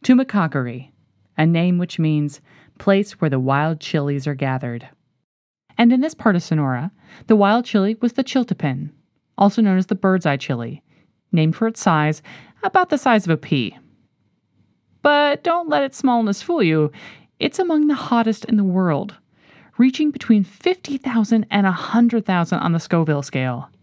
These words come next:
making them even hotter than their distant cousins, the habanero. And by the seventeen fifties, the Spanish had already developed a healthy appetite for the local chili, cooking or pickling every one they could get their hands on.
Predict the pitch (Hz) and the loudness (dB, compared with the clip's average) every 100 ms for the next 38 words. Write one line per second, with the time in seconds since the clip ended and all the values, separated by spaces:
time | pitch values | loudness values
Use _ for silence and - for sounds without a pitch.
0 | _ _ _ _ - 240 262 269 226 208 | _ _ _ _ -2 0 2 4 4 2
1 | - - 294 349 311 - 370 381 156 147 | -2 -4 -2 0 -2 -2 -4 0 0 0
2 | 160 - _ 202 196 190 196 240 262 240 | -6 -12 _ 2 4 2 0 -2 -2 -2
3 | 185 156 160 156 - 160 151 143 131 123 | 0 0 0 -2 -2 -2 0 -2 -2 -4
4 | 127 - _ _ _ _ _ _ _ _ | -8 -12 _ _ _ _ _ _ _ _
5 | - _ 208 208 220 202 269 240 202 175 | -20 _ 2 4 4 2 2 2 2 0
6 | - 381 - 165 - - - - - - | 0 -6 -2 -4 -4 -10 -14 -20 -20 -6
7 | 285 - - 339 392 220 - 208 - 220 | -4 -4 -4 -2 0 0 2 0 2 2
8 | 214 190 208 254 165 - - 196 - 262 | 2 0 -2 0 -2 -2 -2 -2 -2 -4
9 | 247 208 - 220 - 170 151 - - - | -2 -2 0 -4 -2 -2 -2 -4 -12 -20
10 | - - 190 170 156 156 147 190 147 143 | -4 2 2 2 2 0 0 0 0 -4
11 | 180 - _ _ _ _ _ - - 277 | -10 -14 _ _ _ _ _ -4 0 2
12 | 269 254 262 202 147 - - 247 220 214 | 2 2 2 2 0 -4 -4 0 2 2
13 | 208 - 226 247 202 190 180 170 143 165 | 2 0 0 2 2 2 2 -2 -2 -2
14 | 156 151 185 185 180 165 127 104 - | -2 -2 0 2 2 0 -4 -8 -16